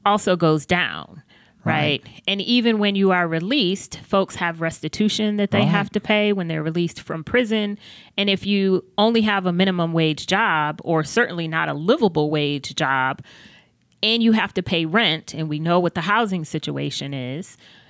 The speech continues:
Speaker 1: um, there's,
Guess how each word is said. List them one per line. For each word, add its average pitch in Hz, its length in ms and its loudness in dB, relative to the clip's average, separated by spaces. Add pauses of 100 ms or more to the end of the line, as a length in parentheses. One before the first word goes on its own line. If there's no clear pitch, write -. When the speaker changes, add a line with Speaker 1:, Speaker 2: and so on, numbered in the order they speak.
Speaker 1:
um, 147 520 -2 (1500)
there's, 220 320 2